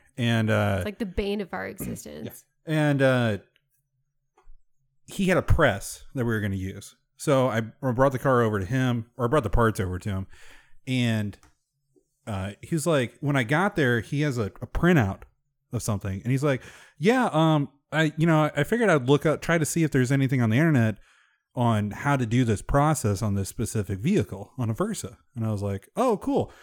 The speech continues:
Speaker 1: And he's like, "Here you go, check it out." And it was the write-up that I wrote.
Speaker 2: <laughs> No.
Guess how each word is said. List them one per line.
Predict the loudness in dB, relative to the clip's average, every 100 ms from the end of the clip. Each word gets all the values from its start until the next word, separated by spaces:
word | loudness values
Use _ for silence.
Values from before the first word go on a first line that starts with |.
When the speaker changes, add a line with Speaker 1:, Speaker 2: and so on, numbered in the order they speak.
| -14
Speaker 1:
And | -4
he's | 0
like, | 0 0
"Here | -2
you |
go, | 0 0
check | 0 0
it |
out." | 0 0 -2 -4
And | 0
it |
was | 2 0 -4 -6
the | -6 -6 -4
write-up | 2 4 4 0 -2
that | -6 -4
I | -2 -2
wrote. | -2 -6 -10 -18
Speaker 2:
<laughs> | -4
No. | 0 0 2 2 2 2 0 -4 -4 -6 -6 -8